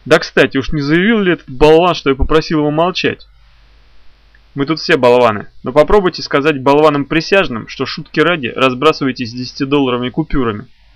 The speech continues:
«Как это понимать?» — возмутился я. «При чем здесь присяжные? Вы в своем уме?» Капитан покосился на меня и потер шею. «Я без особого удовольствия выслушаю приговор, который вам вынесут присяжные, Гудвин.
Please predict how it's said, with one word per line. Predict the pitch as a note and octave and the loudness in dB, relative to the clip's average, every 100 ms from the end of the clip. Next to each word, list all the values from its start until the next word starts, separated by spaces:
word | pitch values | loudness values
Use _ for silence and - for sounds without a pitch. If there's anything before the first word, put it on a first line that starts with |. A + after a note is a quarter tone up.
| _ _ | _ _
«Как | - B2+ | -4 -4
это | - | -6
понимать?» — | A2+ A2+ B2+ B2+ G2 | -6 -4 -2 -4 -4
возмутился | G#2+ G#2 A2+ A2+ G#2+ - | -8 -8 -8 -8 -10 -8
я. | A2 G2 - | -8 -8 -6
«При | |
чем | B2 F3+ C#3+ | -4 -4 -4
здесь | G#2+ | -6
присяжные? | - C#3 - D3+ A2 G2 G2 - | -4 -4 0 0 0 -6 -14 -16
Вы | - | -12
в | A2 | -8
своем | C#3 G#2+ A2+ F3+ | -4 -2 -2 0
уме?» | G3+ C#3+ - - - - _ _ - _ | 0 -2 -6 -14 -20 -20 _ _ -20 _
Капитан | - A2+ G#2 C#3 | -14 -10 -4 -4
покосился | A2+ A#2 A#2 D#3 D#3 C3 | -4 -6 -6 -6 -10 -8
на | |
меня | A#2 A2 A2 - | -8 -8 -8 -12
и | - | -10
потер | A2+ G#2+ A#2 | -8 -6 -6
шею. | - A#2+ G#2+ G2 - - - _ _ - | -6 -6 -6 -8 -14 -20 -20 _ _ -12
«Я | D3+ F#3 | -4 -2
без | E3+ F3 | -2 -4
особого | F3+ A3+ F#3 B2 | -4 -4 -4 -4
удовольствия | A#2 B2 B2+ A#2+ A#2+ | 0 2 2 -2 -8
выслушаю | A2+ C3 - A2+ C3 | -6 -6 -8 -6 -6
приговор, | A#2+ C3 C3 C3 A2 | -2 0 2 2 0
который | - A2 A#2+ A#2 | -8 -8 -6 -4
вам | A2+ A#2+ | -4 -4
вынесут | B2 B2 G#2+ G2+ | -4 -6 -10 -12
присяжные, | C3+ B2+ D3 A2+ G#2+ G#2 | -10 -4 -2 -2 -6 -6
Гудвин. | C3 A2+ G2+ | -6 -6 -12